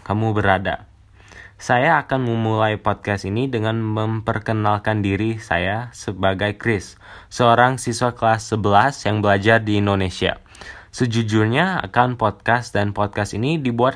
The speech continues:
hanya karena guru saya meminta saya untuk melakukannya sebagai tugas. Sebelum membuat podcast, saya, hobi saya meliputi memelihara reptil, bermain bulu tangkis, mempelajari saksofon, dan kadang-kadang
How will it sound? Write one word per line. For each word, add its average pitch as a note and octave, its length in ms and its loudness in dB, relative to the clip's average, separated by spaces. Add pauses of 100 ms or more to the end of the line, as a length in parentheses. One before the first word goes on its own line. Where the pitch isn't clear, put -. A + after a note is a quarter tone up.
hanya G3+ 320 0
karena A2 480 4
guru F#2+ 320 -2
saya G#2 240 -2
meminta G#2+ 560 -2
saya A2+ 240 -2
untuk A#2+ 320 -4 (320)
melakukannya A#2 720 2
sebagai G#2 480 0
tugas. - 560 -6 (480)
Sebelum D3 640 2
membuat B2 320 2
podcast, A#2+ 560 -4
saya, - 480 -4
hobi B2+ 240 0
saya D3 320 2
meliputi B2 640 -2
memelihara G#2+ 960 0
reptil, B2+ 560 -2 (560)
bermain A2+ 480 2
bulu A2 240 0
tangkis, G#2+ 560 -4
mempelajari G#2+ 560 0
saksofon, A2+ 560 -2
dan B2 240 -4
kadang-kadang B2+ 800 -2